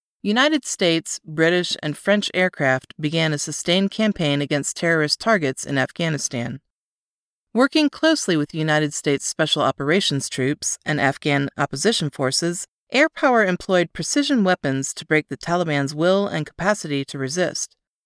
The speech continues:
Organized resistance began to collapse in mid-November, and the Taliban abandoned the last major town under the control, Kandahar, in December two thousand one.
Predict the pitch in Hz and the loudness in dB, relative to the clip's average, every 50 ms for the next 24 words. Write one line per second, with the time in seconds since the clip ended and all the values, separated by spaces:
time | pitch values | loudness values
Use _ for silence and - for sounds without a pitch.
0 | _ _ _ _ _ _ _ _ _ - 277 302 - 277 196 160 151 147 - 151 | _ _ _ _ _ _ _ _ _ 2 4 4 4 2 2 2 0 -2 -2 -4
1 | 143 139 156 151 143 - - 139 135 135 - - - 147 139 170 180 196 190 180 | -4 -2 -4 -4 -6 -4 -4 -4 -6 -6 -8 -8 -8 -4 0 2 2 2 0 -2
2 | - - - 175 202 208 170 135 131 - - - - 151 151 156 165 165 160 151 | -6 -8 -4 0 2 4 4 2 0 -2 -6 -6 -4 -2 -2 0 0 0 0 0
3 | 139 139 - 170 190 180 139 131 131 139 - - 196 208 208 208 - - 294 330 | -2 0 0 0 0 0 0 -2 -2 -4 -2 -2 2 2 2 2 0 -2 0 2
4 | 320 254 214 196 185 175 - - 147 147 - 196 202 185 156 147 139 143 139 139 | 2 2 2 2 2 0 0 -4 -2 0 2 2 2 2 2 0 -2 -2 -4 -4
5 | 135 160 165 196 190 - - 185 175 170 - 151 147 - - 185 185 170 151 147 | 0 2 2 2 2 -2 -6 -6 -6 -4 -6 -6 -8 -8 -6 -6 -4 -2 -2 -4
6 | - - 151 147 147 143 143 - - 139 143 - - 226 208 160 139 135 143 165 | -4 -4 -4 -4 -4 -4 -4 -6 -8 -8 -8 -6 -4 -2 0 0 0 0 -2 -4
7 | - _ - - 226 247 233 202 156 151 147 139 139 135 139 151 - - - 151 | -8 _ -2 0 2 2 2 2 0 0 0 0 0 0 -2 -4 -6 -6 -4 -4
8 | 147 139 147 143 - - 226 220 185 156 151 - - 147 143 135 135 143 131 135 | -2 -2 -4 -4 0 0 0 2 2 0 -2 -2 -4 -2 -2 -2 0 0 -2 -2
9 | 143 170 170 143 123 123 147 | 0 0 0 -2 -2 -6 -10